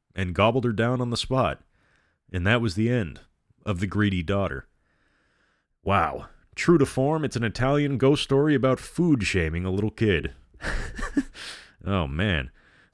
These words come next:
That is, uh, that is amusing. Anyway,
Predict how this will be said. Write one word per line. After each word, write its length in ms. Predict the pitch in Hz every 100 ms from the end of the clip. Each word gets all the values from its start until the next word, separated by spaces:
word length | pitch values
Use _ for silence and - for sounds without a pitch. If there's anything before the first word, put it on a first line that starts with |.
| -
That 260 | 87 120 -
is, 360 | 107 131 107 120
uh, 300 | 117 113 95 - - - _ _
that 200 | 76 90
is 220 | 78 107 120
amusing. 540 | 117 127 127 67 62 _ _ _ _ _ _ _ _ _ _ _ _ _ _ _ _ _ _ -
Anyway, 400 | 180 139 147